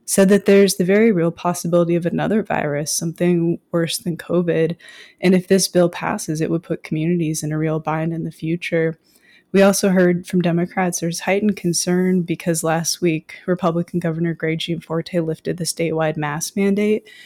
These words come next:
And what Gianforte has said is he thinks local governments and businesses are best equipped to make decisions for their own communities.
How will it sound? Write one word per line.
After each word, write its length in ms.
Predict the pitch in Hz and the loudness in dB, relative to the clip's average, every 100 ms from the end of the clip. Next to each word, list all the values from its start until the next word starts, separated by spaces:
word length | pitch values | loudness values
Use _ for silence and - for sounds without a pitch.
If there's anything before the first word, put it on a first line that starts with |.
| - - - | -20 -18 0
And 100 | 196 | 4
what 140 | 196 185 | 4 6
Gianforte 520 | 214 208 240 240 214 | 4 6 4 4 2
has 160 | 185 | 2
said 280 | - 175 175 | 2 2 2
is 140 | 175 - | 0 -2
he 100 | 165 | -4
thinks 340 | 170 160 - | -4 -4 -2
local 340 | 160 160 202 | -2 -2 -4
governments 520 | 196 208 214 202 202 202 | 0 0 2 0 0 -2
and 100 | 185 | 0
businesses 540 | 175 185 185 - 165 | 0 0 -2 -2 -4
are 100 | 165 | -4
best 300 | 165 156 - | -4 -6 -6
equipped 380 | 165 - 165 - | -8 -6 -6 -6
to 100 | - | -6
make 220 | 165 - | -4 -6
decisions 560 | - 165 160 156 165 170 | -10 -6 -6 -6 -6 -4
for 160 | 175 | -2
their 180 | 165 165 | -2 0
own 180 | 165 175 | -2 -4
communities. 800 | - 208 190 170 170 175 175 170 | 0 2 4 2 2 2 2 -2